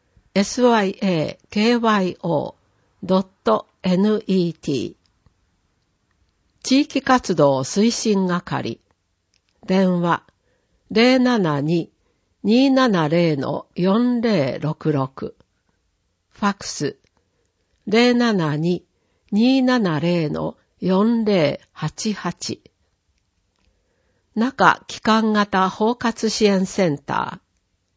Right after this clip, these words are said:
ー。電話、零七二二七零の八二六八。ファックス、零七二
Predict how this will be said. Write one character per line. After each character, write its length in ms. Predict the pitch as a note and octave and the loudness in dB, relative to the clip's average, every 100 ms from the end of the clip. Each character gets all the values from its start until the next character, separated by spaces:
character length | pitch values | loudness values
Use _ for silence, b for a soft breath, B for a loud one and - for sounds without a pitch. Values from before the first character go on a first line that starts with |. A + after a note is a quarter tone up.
| _ _ _ _ _ _ _ | _ _ _ _ _ _ _
ー。 40 | F#3 | -2
電 300 | F#3 E3+ E3 | 0 0 -2
話、 220 | E3 - _ _ _ _ _ _ _ _ _ _ | -4 -8 _ _ _ _ _ _ _ _ _ _
零 260 | G#3+ A#3 B3 | 0 2 4
七 400 | B3 A#3 E3 C#3+ | 2 0 0 -2
二 320 | D3 E3+ - _ _ _ _ _ - | -2 -2 -4 _ _ _ _ _ -2
二 300 | A3+ C4+ C4 | 2 4 4
七 420 | B3+ A3+ F3 D3+ | 2 2 2 2
零 320 | E3+ E3+ C#3 | 2 0 0
の 260 | C3+ C#3 - _ _ | -2 -4 -8 _ _
八 420 | - F#3 - B3 | -6 -4 -2 0
二 360 | B3 A#3 D3+ C3 | 2 2 2 0
六 320 | C#3+ - D#3+ | -4 -4 -4
八。 480 | C#3+ D3 - - - _ _ _ _ _ _ _ _ _ _ _ | -4 -8 -10 -12 -14 _ _ _ _ _ _ _ _ _ _ _
フ 140 | - | -4
ァ 20 | A3+ | -4
ッ 40 | |
ク 120 | A3+ | -4
ス、 300 | - - D3 - _ _ _ _ _ _ _ _ | -8 -6 -8 -10 _ _ _ _ _ _ _ _
零 280 | - A#3 C4+ | -2 2 2
七 420 | B3+ B3 G3+ D#3 | 2 0 0 -2
二 320 | D3 E3 F#3+ | -2 -4 -6